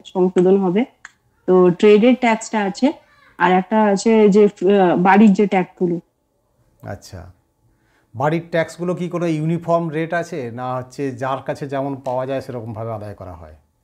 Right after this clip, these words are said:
Speaker 1: না sir, বা-, মাটির বাড়ির আলাদা rate আছে, উম, তারপরে, উম, যদি খড়ের ছাউনিওয়ালা বাড়ি আলাদা এরকম, আর যদি পাকা বাড়ি হয় এরকম আলাদা।
Speaker 2: তার একতলা, দোতলা, তিনতলা অনুসারে
Speaker 1: হ্যাঁ।
Speaker 2: সেই অনুযায়ী
Speaker 1: হ্যাঁ।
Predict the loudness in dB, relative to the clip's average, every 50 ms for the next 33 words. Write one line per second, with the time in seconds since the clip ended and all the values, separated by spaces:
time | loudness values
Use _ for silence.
0 | _ _ _ _ -16 -10 -6 -4 -2 -2 0 0 -2 -2 0 0 2 2 4 4
1 | 4 4 4 4 2 2 2 2 2 4 4 6 6 6 6 6 6 6 4 4
2 | 4 4 2 2 2 2 4 4 2 2 0 -2 -4 -4 -4 -4 -4 -4 -6 -6
3 | -6 -4 -2 -2 -2 -2 -2 -2 -2 -2 -4 -4 -6 _ _ _ _ _ _ _
4 | _ -4 -4 -2 0 2 2 4 4 4 4 4 4 4 2 0 -8 _ _ _
5 | _ _ _ _ _ 0 2 4 6 6 4 4 2 0 -2 0 2 2 2 2
6 | 0 0 2 4 4 4 4 4 4 4 4 4 4 4 4 4 4 2 2 0
7 | 0 -2 0 0 -2 -2 -2 -2 -2 -2 -4 -6 -6 -6 -4 -2 -2 0 0 -2
8 | -2 -4 -8 -12 _ -12 -10 -6 -6 -4 -4 -6 -6 -6 -4 -2 0 0 0 0
9 | 0 0 0 0 0 0 0 2 2 2 2 0 -2 -2 -4 -6 -8 -10 _ _
10 | -6 -6 -6 -6 -6 -6 -4 -2 0 2 2 0 0 0 -2 -4 -8 -14 _ _
11 | -6 -4 -2 -2 -4 -4 -6 -8 -6 -4 -4 -2 -4 -4 -6 -4 -4 -4 -4 -4
12 | -4 -6 -6 -6 -6 -6 -6 -6 -6 -8 -10 -10 -10 -10 -10 -8 -8 -8 -8 -8
13 | -8 -8 -8 -8 -8 -8 -8 -8 -8 -8 -8 -10 -12 -16 _ _ _ -4 -2 -2
14 | -2 -2